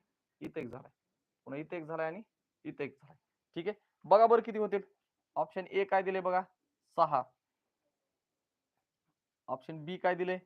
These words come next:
चार. ऑप्शन सी काय दिले? नऊ. ऑप्शन डी काय दिले? आठ. किती झाले मग? ही आकृती काढायच्या अगोदर काय होता बघा? चौकोन होता. काय होता?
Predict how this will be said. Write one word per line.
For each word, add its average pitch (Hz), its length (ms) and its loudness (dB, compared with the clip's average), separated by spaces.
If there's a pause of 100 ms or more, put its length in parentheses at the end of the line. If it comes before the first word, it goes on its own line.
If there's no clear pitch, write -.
(440)
चार. 143 200 2 (100)
ऑप्शन 147 300 -14
सी 190 200 -10
काय 185 200 6
दिले? 180 240 2 (1040)
नऊ. 143 420 -6
ऑप्शन 147 400 -10
डी 180 120 -6
काय 175 180 0
दिले? 180 240 -2 (1700)
आठ. 151 260 4 (580)
किती 196 160 -8
झाले 208 200 2
मग? 208 160 0 (1400)
ही 196 40 2
आकृती 254 500 -2
काढायच्या 254 440 4
अगोदर 247 240 2
काय 247 140 2
होता 233 200 2
बघा? 240 200 4 (220)
चौकोन 208 300 0
होता. 143 140 -4
काय 165 160 0
होता? 202 240 2